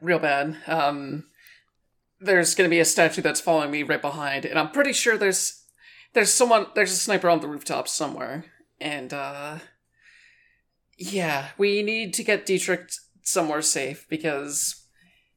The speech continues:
he basically, we basically got ambushed by,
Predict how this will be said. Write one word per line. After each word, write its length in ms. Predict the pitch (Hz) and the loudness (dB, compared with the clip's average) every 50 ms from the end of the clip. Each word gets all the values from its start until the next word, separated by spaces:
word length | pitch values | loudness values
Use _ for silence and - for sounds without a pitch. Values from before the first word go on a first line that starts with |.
| _ _ _ _ _ _ - | _ _ _ _ _ _ -12
he 480 | - 170 - - - 185 190 185 185 185 | -12 -12 -10 -10 -8 -4 -2 -2 0 2
basically, 1000 | 175 185 175 160 - - 165 - 165 165 156 151 151 147 147 143 147 147 147 - - _ _ _ _ _ _ _ _ _ _ _ _ _ _ _ _ _ _ _ _ _ _ _ _ _ _ _ _ _ - | 2 2 4 4 2 0 -2 0 0 0 0 0 -2 -4 -6 -8 -8 -10 -12 -14 -18 _ _ _ _ _ _ _ _ _ _ _ _ _ _ _ _ _ _ _ _ _ _ _ _ _ _ _ _ _ -6
we 100 | 254 254 | 2 8
basically 520 | 190 240 220 202 - 240 208 226 226 214 | 8 8 8 8 4 0 0 0 0 2
got 260 | 175 196 180 170 170 160 | 4 4 4 4 4 2
ambushed 800 | 165 165 156 151 143 143 143 - - - - - - - - - - _ _ | 0 0 0 -2 -4 -4 -4 -4 -4 -4 -4 -6 -8 -10 -12 -18 -20 _ _
by, 760 | - 170 156 143 139 143 143 143 139 139 135 135 135 143 165 | -2 0 0 2 2 2 2 2 0 0 -2 -4 -6 -8 -12